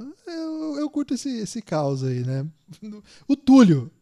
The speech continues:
teve o do Túlio também, mas acho que foi mais recente, né? Foi lá na, em Goiás,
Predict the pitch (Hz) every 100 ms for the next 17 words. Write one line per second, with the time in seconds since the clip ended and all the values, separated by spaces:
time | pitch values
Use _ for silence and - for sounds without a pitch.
0 | _ - 175 190 190 226 - 208 190 185
1 | 160 175 190 196 - 190 175 180 190 -
2 | 143 139 143 156 - _ _ _ _ _
3 | _ 151 156 156 160 165 160 156 214 160
4 | 151 139 139 131 143 190 143 117